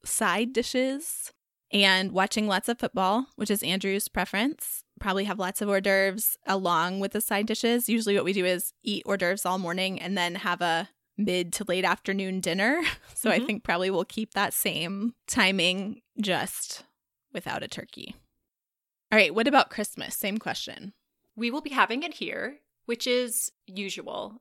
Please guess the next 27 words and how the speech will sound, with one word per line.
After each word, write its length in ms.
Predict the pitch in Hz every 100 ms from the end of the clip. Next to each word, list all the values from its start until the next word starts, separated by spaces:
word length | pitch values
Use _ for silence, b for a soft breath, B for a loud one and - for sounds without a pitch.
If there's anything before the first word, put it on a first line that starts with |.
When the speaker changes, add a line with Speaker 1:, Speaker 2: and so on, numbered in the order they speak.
| -
Speaker 2:
Since 720 | - 233 247 240 - - - _ _
E 220 | 233 233 233
was 220 | 202 185
born, 540 | 190 180 175 175 185 - _
we've 460 | - 190 196 196 190 - -
always 420 | 202 196 196 190
had 180 | 190 185
Christmas 520 | 190 - 180 185 - -
at 140 | 185
our 140 | 180
house. 520 | - 190 - - - - _ -
I'm 160 | 262
guessing 320 | 277 339 381 370
Neil's 220 | 359 349
parents 340 | 320 294 269 226
won't 220 | 202 -
come, 380 | 247 247 247 262
but 340 | 214 180 - _ -
that's 260 | 220 -
to 160 | - 226
be 100 | 202
determined 560 | 196 190 180 180 208 202
as 180 | 180 -
we 80 |
get 140 | 190 -
closer 600 | - 202 - 196 196 196
and 360 | 196 180 180